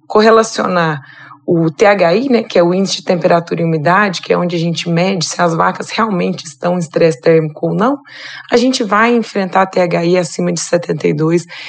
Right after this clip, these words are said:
em grande, em grande parte do ano. Né? Hoje a gente já considera sessenta e oito como um índice de, que afeta, né, a produção dos animais. E aí, quando a gente pega esses índices, o quanto afeta durante o ano,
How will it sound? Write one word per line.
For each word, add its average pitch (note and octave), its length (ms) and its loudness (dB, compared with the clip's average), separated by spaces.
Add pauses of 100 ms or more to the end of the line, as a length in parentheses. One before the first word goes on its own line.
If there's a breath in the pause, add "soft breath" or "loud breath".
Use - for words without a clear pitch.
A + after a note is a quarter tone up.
(260 loud breath)
em F3 140 2
grande, E3+ 800 2
em F3 100 0
grande F3 420 2
parte D#3+ 360 2
do G3+ 120 2
ano. F3 200 -2 (440 soft breath)
Né? B3 240 2
Hoje G3 220 4
a - 20 -2
gente G3 220 -2
já F3+ 100 2
considera E3+ 500 0
sessenta E3 480 -4
e - 20 4
oito E3+ 360 2
como D#3 240 0
um D#3 120 0
índice D#3+ 400 -2
de, C#3+ 320 -2 (340 loud breath)
que - 100 0
afeta, G3 600 0
né, B3+ 180 0
a B3 60 -6
produção E3+ 680 -4
dos D3+ 200 -4
animais. E3+ 540 0 (840 loud breath)
E A#3+ 100 6
aí, C#4 440 4 (220)
quando F#4 200 2
a E4+ 40 6
gente D4 220 4 (120)
pega G#3+ 400 2
esses F3+ 380 0
índices, E3+ 540 -2
o D#3 120 -2
quanto A#3+ 320 0
afeta - 540 0
durante D#3+ 600 0
o D3+ 180 2
ano, G3+ 340 4